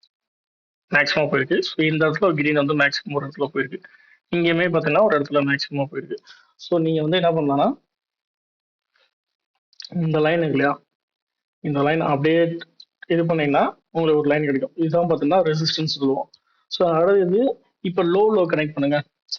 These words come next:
இப்ப இந்த ரெட் இருக்கு இல்லையா? ரெட்ல இருக்கிறது இருக்கிற லோ. இங்க ஒரு லோ இருக்கு, இங்க ஒரு லோ இருக்கு, இங்க ஒரு லோ இருக்கு. So, இங்க ஒரு லோ இருக்கு, இங்க ஒரு லோ இருக்கு. So, இது எல்லாத்தையும் அப்படியே நீங்க கனெக்ட் பண்ணீங்க அப்படின்னா,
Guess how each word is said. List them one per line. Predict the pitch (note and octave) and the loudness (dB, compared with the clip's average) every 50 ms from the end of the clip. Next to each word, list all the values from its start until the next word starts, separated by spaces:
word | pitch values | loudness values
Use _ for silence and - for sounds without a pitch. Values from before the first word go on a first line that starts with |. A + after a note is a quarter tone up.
| - - | -10 -6
இப்ப | D#3+ D#3 D#3 D#3 | -4 -2 -2 -2
இந்த | D3 C#3+ D3 | -2 0 0
ரெட் | D3+ D#3 D#3 | 0 0 0
இருக்கு | E3 D#3+ D3+ | -2 -2 2
இல்லையா? | D3 C#3+ C#3+ C#3 | 2 4 4 4
ரெட்ல | C#3 C3+ C#3 C#3 - D#3 D3+ | 4 2 0 0 -2 0 2
இருக்கிறது | D3+ D3 C#3+ C#3 C3+ C3+ - F#3 | 2 4 2 2 2 0 0 0
இருக்கிற | E3 D3+ D3 D3+ D#3 D#3 D3+ | 0 -2 -2 0 0 0 2
லோ. | C3+ C#3 C#3+ - - _ | 2 0 0 -2 -4 _
இங்க | - D#3 D3+ C#3+ | -8 -6 -2 -2
ஒரு | D3+ D3+ D3 | 0 0 2
லோ | C#3+ D3 C#3+ | 2 2 2
இருக்கு, | C#3 - - D3 - - _ | 0 -2 -8 -14 -14 -14 _
இங்க | - E3 D#3+ D3+ D#3 | -8 -8 -4 -2 0
ஒரு | D3 C#3+ D3 | 0 0 0
லோ | C#3+ C#3 C#3 | 2 2 2
இருக்கு, | C#3 C#3 - C#3 C3+ - - _ _ - _ _ _ _ _ _ _ _ | 0 0 -2 -6 -6 -6 -6 _ _ -20 _ _ _ _ _ _ _ _
இங்க | E3 D#3+ D#3+ E3 | -4 -2 0 0
ஒரு | D#3 D3 D3 | 0 2 2
லோ | D3 C#3+ C#3+ | 2 2 2
இருக்கு. | C#3+ C#3+ - - C#3+ - _ _ _ _ _ _ _ _ _ _ _ _ _ _ | 0 0 -2 -6 -8 -8 _ _ _ _ _ _ _ _ _ _ _ _ _ _
So, | - - - F3+ | -8 -2 0 0
இங்க | E3+ E3 D#3+ D#3 E3 | 2 2 0 2 0
ஒரு | D#3+ D3+ D3 | 2 2 2
லோ | D3 D3 | 2 2
இருக்கு, | C#3+ C#3 C#3 - D3 - A3 - _ _ _ _ _ _ _ _ | 2 0 0 -2 -4 -4 -4 -8 _ _ _ _ _ _ _ _
இங்க | F3+ F3+ F3+ F3 | -4 -2 2 2
ஒரு | E3+ D#3+ D3+ D3 | 2 2 2 2
லோ | C#3+ C#3+ | 2 2
இருக்கு. | C3+ C3 C#3+ - - _ _ _ - - _ _ | 2 0 -2 -4 -4 _ _ _ -20 -20 _ _
So, | - - F#3 | -4 0 0
இது | E3+ E3 D#3+ | 2 2 2
எல்லாத்தையும் | D3+ D#3 D#3 E3+ F3 F3+ F#3 E3 | 2 2 2 0 2 0 0 0
அப்படியே | D3 D3 D3 E3 E3+ | 0 0 0 0 0
நீங்க | F3 E3 D#3+ D3+ | 0 0 -2 -2
கனெக்ட் | D#3 D3 D3 D#3 D#3+ - _ | -2 0 -2 -2 -4 -6 _
பண்ணீங்க | D#3+ D3+ D3 D3+ D3+ D3+ | -4 -2 -2 0 0 0
அப்படின்னா, | C#3+ C3+ C3+ C3 C3 C#3+ | 0 2 2 2 2 0